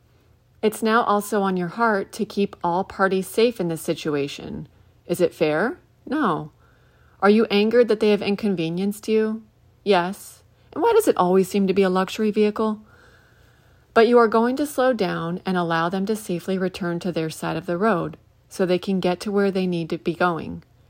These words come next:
And you know what? You will too. It'll just take slightly more time. Time that we do have, despite our brains attempting to trick us out of that idea. It is a deeply spiritual practice of giving of oneself,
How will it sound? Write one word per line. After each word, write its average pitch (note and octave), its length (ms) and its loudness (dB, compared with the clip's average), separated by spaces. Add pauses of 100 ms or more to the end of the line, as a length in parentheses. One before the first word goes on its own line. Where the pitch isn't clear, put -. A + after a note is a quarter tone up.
And F3 160 -2
you E3+ 60 0
know F3 180 0
what? F3+ 360 0 (540)
You G3 180 4
will F#3 180 2
too. E3 460 -4 (560)
It'll F#3+ 180 0
just G3 340 2
take F#3+ 220 -2
slightly E3 480 -2
more D#3 240 -4
time. D3+ 460 -10 (760)
Time G3+ 260 2
that G3+ 120 4
we F#3+ 120 4
do G3 240 4
have, E3+ 600 -4
despite F3+ 420 0
our F3 120 2
brains G3 380 0
attempting F3+ 480 -4
to E3 80 -6
trick - 360 -6
us D#3 260 -2
out E3+ 140 -4
of E3 80 -6
that D#3+ 160 -4
idea. D#3 500 -6 (2000)
It G#3+ 100 4
is A3 140 4
a G#3 60 8
deeply A3 460 0
spiritual A3 540 2
practice E3 560 -2
of E3 160 -4
giving F#3+ 300 4
of D#3 100 -2
oneself, D#3 720 -4